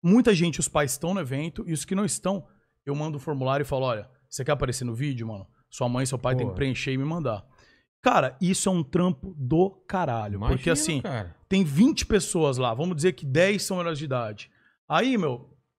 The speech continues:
Speaker 1: vai, dois, três, amanhã assinaram no evento, vai, três pessoas assinaram no evento, sobra sete. Eu mando, a produção manda e-mail pra sete pessoas.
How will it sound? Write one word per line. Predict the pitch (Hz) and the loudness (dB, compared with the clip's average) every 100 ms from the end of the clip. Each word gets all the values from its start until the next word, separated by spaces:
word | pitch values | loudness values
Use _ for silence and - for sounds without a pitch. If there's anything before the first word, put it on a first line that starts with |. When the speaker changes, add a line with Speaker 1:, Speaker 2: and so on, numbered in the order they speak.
| _ _ | _ _
Speaker 1:
vai, | 175 156 | 2 2
dois, | 120 131 214 226 - | 0 4 6 6 0
três, | 190 214 226 185 | 2 2 2 0
amanhã | 175 180 196 | 0 0 0
assinaram | 151 190 180 | -2 -2 -2
no | 175 | 0
evento, | 139 127 113 123 | -2 -2 -4 -6
vai, | 131 113 | -6 -2
três | 185 202 | -2 -2
pessoas | 185 185 175 | -2 -2 -4
assinaram | 180 180 | -4 -4
no | 139 | -4
evento, | 127 107 | -6 -4
sobra | 147 165 | -4 -4
sete. | - 127 101 - - _ _ _ | -4 -6 -6 -12 -18 _ _ _
Eu | - | -8
mando, | 139 170 160 | -4 -4 -4
a | 131 | -6
produção | 127 151 131 160 | -4 -4 -4 -4
manda | 151 | -4
e-mail | 147 143 | -4 -6
pra | 139 | -8
sete | 131 170 - | -8 -8 -6
pessoas. | 175 - 113 101 - | -6 -6 -8 -12 -16